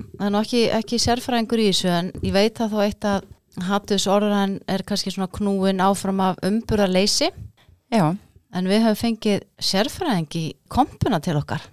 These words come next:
Speaker 1: til þess að ræða þessi mál.
Speaker 2: Já.
Speaker 1: Ég veit að þú ert líka mikill sérfræðingur.
Speaker 2: Jú, jú.
Speaker 1: Enda búin að mennta þig í lögreglufræðum og
Speaker 2: Jú, ég hef mikinn áhuga á þessu málum.
Speaker 1: Já,
Speaker 2: Já,
Speaker 1: og búin,
Speaker 2: algjörlega.
Speaker 1: búin að, hérna, vera svolítið að mennta því þessu, eða ekki?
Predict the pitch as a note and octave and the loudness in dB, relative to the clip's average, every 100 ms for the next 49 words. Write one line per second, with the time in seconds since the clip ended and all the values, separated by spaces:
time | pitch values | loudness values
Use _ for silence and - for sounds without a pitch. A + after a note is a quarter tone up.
0 | _ _ - F3+ F3+ G3+ B3+ G3+ G#3 A#3+ | _ _ -2 2 4 6 6 4 4 4
1 | C#3+ - - _ _ - F3 D#3 C#3 F3 | 2 0 -12 _ _ -4 0 2 2 2
2 | F3+ E3+ - C#4 - B3+ - D#3 G3 G3+ | 2 0 -2 -4 -2 -4 -2 -2 -2 -4
3 | E3 F#3 - E3+ D#3+ D3+ - _ _ E3+ | -2 -2 -2 -2 -2 -4 -8 _ _ 0
4 | D#3 C#3+ F3 _ _ E3+ - E3+ D#3+ - | 2 2 -2 _ _ -10 -2 0 0 0
5 | F#3+ F#3 F3 F#3+ - F#3+ - E3+ - - | 0 2 4 2 2 4 4 4 -2 0
6 | F#3 F#3+ G#3 A3 G#3 A3+ B3+ G4 - - | 2 4 2 2 2 4 4 2 -6 -12
7 | _ _ - G4+ - F#3+ G3 G#3+ G#3 G#3+ | _ _ -4 -2 0 2 6 6 6 4
8 | - G#3+ F3+ A3 D4 D4+ D4+ C#4 A3+ A3+ | 4 6 8 8 6 6 6 6 6 8
9 | F3+ D#3+ F3 E3 - _ F#3 E3+ D#3 F#3 | 6 6 4 2 0 _ -2 0 0 -2
10 | G3 E3 A3+ F#3+ F3 G#3 - G#3+ G#3 F3+ | 0 0 0 -2 -4 -6 -6 -2 -2 -2
11 | F3 F#3 G#3+ G3+ G3 F#3+ F#3+ F#3+ F#3 - | -4 -4 -4 -2 0 0 -4 -4 -4 -2
12 | F#3+ F#3+ F#3 F#3 F#3 F#3 - F3 E3 D#3+ | 0 0 -2 -2 -2 -2 -2 -2 0 0
13 | D#3 - | -2 -2